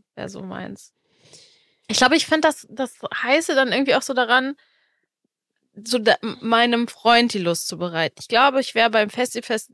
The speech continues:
Festival-Sex nicht die Person, die das gerne empfangen wird. Ich könnte mich wirklich, ich hätte wirklich Probleme, mich fallen zu lassen. Auch ge-, irgendwie geleckt zu werden. Ich hab eh schon so,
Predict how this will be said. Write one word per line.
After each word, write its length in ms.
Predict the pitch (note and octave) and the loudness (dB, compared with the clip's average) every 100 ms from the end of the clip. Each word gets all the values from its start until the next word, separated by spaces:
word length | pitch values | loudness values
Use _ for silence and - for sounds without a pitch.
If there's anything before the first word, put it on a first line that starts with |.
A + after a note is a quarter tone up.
| - | -14
Festival-Sex 760 | - B3 - A3+ - A#3 - | -4 -4 -2 -6 -2 -4 -4
nicht 220 | A#3+ B3+ | -6 -6
die 80 | C4 | -8
Person, 540 | - B3 A3 A#3 B3 C4 - _ _ _ _ _ | -4 -4 -2 -2 -2 -6 -14 _ _ _ _ _
die 80 | A3+ | -2
das 280 | G#3 - - | 0 -2 0
gerne 180 | G3+ G#3 | 2 4
empfangen 420 | G#3 - A#3 A3 | 2 0 0 0
wird. 120 | G#3+ - | 0 -4
Ich 80 | |
könnte 420 | - - C#4+ D4 C#4+ | -6 0 2 2 0
mich 200 | B3 - | -2 -2
wirklich, 240 | A#3 A3+ | -4 -4
ich 60 | - | -6
hätte 180 | A3 G3 | -4 -4
wirklich 180 | G#3+ - | -6 -6
Probleme, 260 | G#3+ G#3 | -2 0
mich 140 | G3+ - | -2 0
fallen 220 | F3 F3+ | 0 0
zu 100 | - | -4
lassen. 400 | G2+ - - G3+ | -6 -6 -8 -2
Auch 200 | - C#4 - - | 2 2 0 -18
ge-, 240 | A3 A3+ - - | -8 -6 -6 -4
irgendwie 220 | A3+ A#3+ | -2 2
geleckt 300 | A3 A#3 - | 4 2 2
zu 80 | A#3 | 0
werden. 120 | G3+ | 0
Ich 80 | G#3+ | 0
hab 120 | B3+ - | -6 0
eh 180 | B3+ | 0
schon 200 | - C#4+ A#3 | 2 0 -2
so, 320 | A#3 A#3 | 0 0